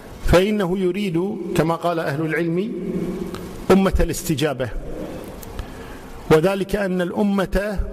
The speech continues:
أمتان، أمة الدعوة وأمة الاستجابة. أمة الدعوة كل من يعيش على وجه الأرض من إنس وجن،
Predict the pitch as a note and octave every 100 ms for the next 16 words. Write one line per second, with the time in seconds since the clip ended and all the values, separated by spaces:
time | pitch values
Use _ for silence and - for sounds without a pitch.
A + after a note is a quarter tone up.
0 | - F3 F3 E3+ - D3 B2+ C3+ - -
1 | - - - - - - - - - -
2 | F3+ F#3 - D#3+ C3+ F3 E3+ G3+ F#3 F3+
3 | F#3 F3+ F3+ F#3 - - - - E3+ G#3
4 | G3+ F#3 F3+ D3 - B2+ B2+ A2+ G#2 -
5 | - - - - - - - - - -
6 | - - - - - - G#3+ B3+ - G3+
7 | E3 G#3 F#3 G#3 G3+ - - - - -
8 | - - - - - - C#4 G#3 G3 G3
9 | G#3 - F#3 F3 D#3 D3 D#3+ C3 - -
10 | - G3+ B3 A3 G#3 F3 D3 C3+ C3